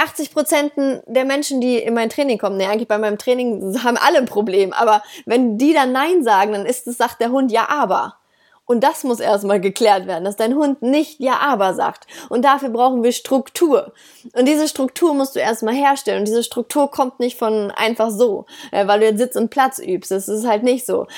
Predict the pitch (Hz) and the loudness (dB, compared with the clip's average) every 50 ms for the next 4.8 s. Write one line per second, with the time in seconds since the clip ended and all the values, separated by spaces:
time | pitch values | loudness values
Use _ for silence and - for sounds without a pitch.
0 | - - - - 214 220 220 220 233 220 - 226 240 233 240 233 - - 294 277 | -16 -10 -4 -2 0 0 0 0 -2 -2 -2 -2 0 0 0 -2 0 2 2 2
1 | 240 240 226 214 226 233 240 240 - 220 226 - 240 214 202 202 208 214 214 208 | 2 2 0 2 2 2 0 2 0 -2 -2 0 0 0 0 2 0 0 0 0
2 | 202 208 208 214 - - - 220 208 208 - - 240 226 214 202 202 - - - | 0 0 0 -2 -2 -2 -2 -2 -2 -2 -2 -2 0 2 2 2 0 -2 -8 -20
3 | - - - - - 208 214 208 202 202 190 185 175 175 208 226 - _ _ _ | -20 -20 -14 -6 -2 2 2 2 2 2 0 -2 -4 -6 -8 -14 -16 _ _ _
4 | _ _ _ _ _ _ _ - 220 226 220 226 214 196 165 - | _ _ _ _ _ _ _ -4 0 2 4 4 4 4 2 0